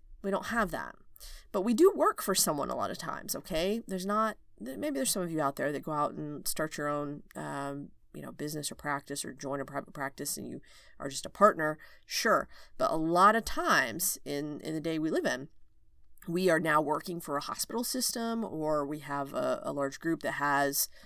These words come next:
you know, bosses, right? Like, we have some admin above us. And it's not the same, right? It's not the same. The, the camaraderie isn't there, the, um, at least not often, okay? And so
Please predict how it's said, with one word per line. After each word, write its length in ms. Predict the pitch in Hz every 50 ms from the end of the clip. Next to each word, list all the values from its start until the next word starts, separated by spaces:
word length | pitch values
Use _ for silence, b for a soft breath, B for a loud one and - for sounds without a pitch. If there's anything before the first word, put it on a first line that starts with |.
| B B B B
you 80 | B -
know, 100 | 151 143
bosses, 540 | 131 143 127 117 - - - - - - - -
right? 260 | - - 147 147 143 - -
Like, 100 | 143 -
we 100 | - 147
have 160 | 160 151 151
some 140 | - 143 143
admin 460 | - - 139 127 117 - - 85 -
above 240 | - - - 73 69
us. 240 | 71 - - - - B B B B B B B B B B -
And 360 | - 190 196 196 190 196 196
it's 180 | - 202 196 202
not 200 | 208 214 226 -
the 80 | 233 226
same, 500 | - - 233 214 156 117 98 82 - - - - - - - - - - - -
right? 300 | - 147 160 160 - -
It's 160 | 175 - -
not 140 | 175 202 208
the 60 | 220
same. 440 | 196 - 170 160 156 160 156 156 156
The, 380 | 156 151 147 147 147 139 - -
the 140 | - - -
camaraderie 800 | - - 147 156 - 294 - 247 226 220 220 214 214 214 180 95
isn't 300 | - 196 190 190 190 -
there, 360 | 151 139 131 131 139 135 139 B B B B B B B -
the, 540 | - 165 170 160 160 160 156 156 156 151 -
um, 460 | - 156 151 147 147 143 147 - - - -
at 200 | - 170 160 156
least 200 | 165 165 165 -
not 200 | 170 151 151 135
often, 340 | 110 - - - - - - - - - - - -
okay? 340 | 147 - - 139 131 127 135
And 140 | 135 151 156
so 380 | - - 165 156 156 156 151